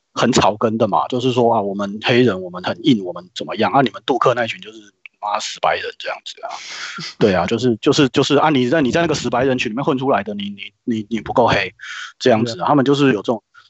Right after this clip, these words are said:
Speaker 1: 对，就是说，当然 Jalen Rose 就是直接就是这样呛出来，可是会不会以前在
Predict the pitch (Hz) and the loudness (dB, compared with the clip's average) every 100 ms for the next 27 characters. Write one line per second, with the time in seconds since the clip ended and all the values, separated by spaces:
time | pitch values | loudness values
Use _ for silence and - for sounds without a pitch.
0 | _ - 160 135 175 196 180 175 185 165 | _ 2 4 6 4 4 4 4 4 2
1 | 165 165 170 156 127 117 151 147 120 127 | 2 2 2 0 -2 -4 -4 -4 -2 2
2 | 135 143 139 143 120 - 117 113 113 104 | 2 2 0 0 2 0 -2 -2 -2 -2
3 | 117 208 - - - _ _ _ 262 214 | -2 -2 -2 -8 -20 _ _ _ 0 4
4 | 233 233 156 147 156 208 | 4 4 4 4 4 4